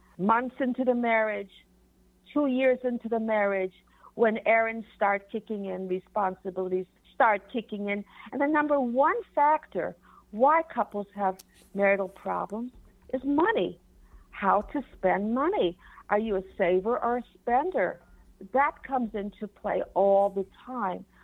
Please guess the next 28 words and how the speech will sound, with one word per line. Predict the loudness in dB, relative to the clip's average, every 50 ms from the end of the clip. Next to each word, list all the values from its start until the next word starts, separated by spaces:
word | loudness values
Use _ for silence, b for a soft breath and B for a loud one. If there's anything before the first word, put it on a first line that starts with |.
| b b b b 0
What | 2 4 4 4 2 -2
to | -6 -6
do | -4 -2 -2 0 0 2 2 0 0 -2 -4 b b b b
with | -8 -4 -2
the | 0
money | 0 2 2 2 2 2 0
you're | 0 0 -2 -2 -2
making, | -2 -2 0 -2 -2 -2 -2 -2 -2 -2 -2 -6 -12 -16 b b b b b
how | b 0 2 4 4 4 4 4
often | 4 4 2 0 -2 -4 -4 -4 -4 -4 -4
each | -6 -6 -6 -6 -10 -12 -4
person | -2 -2 -2 -2 -4 -8 -8
is | -8 -6 -2
going | -2 -2 -2 -2
to | -6 -8
take | -6 -2 0 0 0 0 -4 -4
turns | 0 2 2 2 0 -2 -6 -10 -16 _ _ b b b b b b
with | -4 -2 0
financial | 2 2 2 2 2 0 0 -2 -2 -4 -6 -4
responsibility, | -2 -2 -2 -2 -2 -2 0 0 0 -2 -4 -6 -4 0 0 0 2 0 -2 -2 -6 B B B B
or | B 2 2
won't | 2 4 4 2 2 2 0 -2
they | -2 -2 -2 -2 -4
take | -2 -2 -2 -2 -4 -8 -6
turns, | -2 -2 0 0 -2 -4 -6 _ -16 B B B B B
or | -2 0
they | 2 4 4 4
assume | 4 2 -2 -12 -6 0 2 4 4 4 2 0 -2